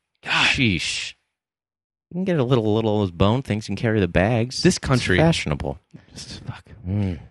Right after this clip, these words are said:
Speaker 2: God, and just, you know, hey, clean out the lint trap when you're doing your laundry.
Speaker 1: Yeah, I forgot. It's a
Speaker 2: It's a
Speaker 1: fire
Speaker 2: fi-,
Speaker 1: hazard.
Speaker 2: yeah, it's a fire hazard.
Speaker 1: And it makes my clothes not get as dry.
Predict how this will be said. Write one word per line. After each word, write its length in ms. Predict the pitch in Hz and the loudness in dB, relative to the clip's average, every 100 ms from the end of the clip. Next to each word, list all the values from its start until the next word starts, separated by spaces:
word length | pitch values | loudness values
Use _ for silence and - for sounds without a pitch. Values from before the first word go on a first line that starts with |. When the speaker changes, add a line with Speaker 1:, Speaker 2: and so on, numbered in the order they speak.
| _ _ | _ _
Speaker 2:
God, 220 | 92 82 | 0 0
and 80 | 98 | 2
just, 160 | 180 - | -2 0
you 60 | |
know, 100 | 190 - | 0 2
hey, 140 | 101 | 2
clean 340 | - - 262 294 | 0 -4 -4 0
out 180 | 262 - | -2 0
the 100 | 123 | -2
lint 300 | 107 101 107 | 0 0 -2
trap 380 | - 98 82 - | 0 2 2 2
when 220 | 92 92 | 0 0
you're 100 | 87 | -2
doing 320 | 82 95 92 | -2 0 2
your 160 | 85 76 | 0 0
laundry. 460 | 78 80 76 73 73 | 0 0 -2 -6 -4
Speaker 1:
Yeah, 140 | - | -2
I 20 | |
forgot. 340 | - 190 226 - | -2 0 0 2
It's 140 | - | 2
a 40 | |
Speaker 2:
It's 120 | 339 - | 0 2
a 60 | |
Speaker 1:
fire 220 | 269 262 | 2 4
Speaker 2:
fi-, 20 | 180 | 2
Speaker 1:
hazard. 380 | 156 151 247 | 2 2 4
Speaker 2:
yeah, 40 | 131 | 4
it's 80 | 107 | 2
a 40 | |
fire 340 | 120 202 285 294 | 2 2 2 4
hazard. 460 | 139 110 78 78 | 4 2 0 0
Speaker 1:
And 160 | 247 277 | 2 2
it 40 | |
makes 200 | 214 226 | 2 0
my 120 | 190 190 | 2 0
clothes 360 | - 226 202 | 2 2 2
not 160 | 170 165 | 2 2
get 140 | 165 | 4
as 100 | 143 | 2
dry. 400 | 117 139 120 80 | 2 2 2 0